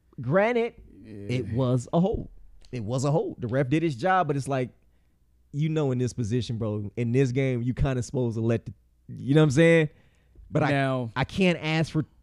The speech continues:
Speaker 1: flags at a certain points and then not ask for 'em then, because if the roles was reversed and
Speaker 2: Mm-hmm.
Speaker 1: we're driving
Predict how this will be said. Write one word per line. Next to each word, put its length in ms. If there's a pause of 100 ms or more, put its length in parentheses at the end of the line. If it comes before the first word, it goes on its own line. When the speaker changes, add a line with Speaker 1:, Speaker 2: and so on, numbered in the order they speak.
Speaker 1:
flags 440
at 100
a 40
certain 320
points 280
and 140
then 220
not 240
ask 320
for 180
'em 220 (100)
then, 300
because 240
if 140
the 100
roles 340
was 160
reversed 560
and 120
Speaker 2:
Mm-hmm. 120
Speaker 1:
we're 180
driving 540